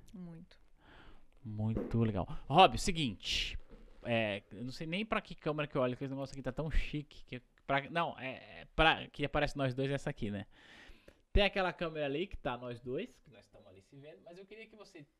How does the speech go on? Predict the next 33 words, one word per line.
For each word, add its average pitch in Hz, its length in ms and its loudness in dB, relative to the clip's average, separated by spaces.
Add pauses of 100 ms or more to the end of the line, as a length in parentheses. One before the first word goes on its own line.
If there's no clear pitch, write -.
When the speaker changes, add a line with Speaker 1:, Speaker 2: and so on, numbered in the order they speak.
Speaker 2:
tirasse 226 480 -6
o 170 40 -12
olho 131 200 4
de 123 80 4
lá, 156 260 4
olha 165 320 4
pra 127 160 0
essa 131 180 0
câmera 110 340 6
aqui - 460 4 (220)
<laughs> 196 340 -8
e 135 120 -4
conta 233 360 2
pra 156 200 8
galera 143 260 10
o 156 40 6
seguinte, 117 540 -2 (280)
pra 131 140 2
quem 196 200 2
está 180 240 2
nos 156 160 2
assistindo, 165 560 2
nos 147 220 6
ouvindo, 143 320 4
como 180 280 0
te - 200 0
acha 110 360 6
nas 107 140 2
redes 107 160 0
sociais? - 560 -8 (560)
Speaker 1:
Boa, 202 500 6
vamos 196 240 -2
lá. 175 320 2